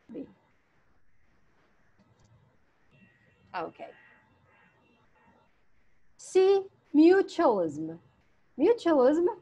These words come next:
let's see which of them are benefits,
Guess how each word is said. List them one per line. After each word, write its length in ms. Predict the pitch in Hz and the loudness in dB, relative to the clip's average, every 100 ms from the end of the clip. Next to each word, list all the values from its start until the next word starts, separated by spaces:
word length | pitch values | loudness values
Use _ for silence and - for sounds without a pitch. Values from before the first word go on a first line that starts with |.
| _ | _
let's 300 | 269 508 - | -2 -2 0
see 140 | 320 | 2
which 320 | 302 330 415 | 2 0 -2
of 240 | 415 269 240 | -6 -6 -2
them 500 | 262 269 359 440 - - | 0 0 -2 -6 -8 0
are 320 | 233 262 269 _ _ | 2 2 -2 _ _
benefits, 680 | 294 330 262 - 285 294 | -4 -2 -2 -2 -4 -6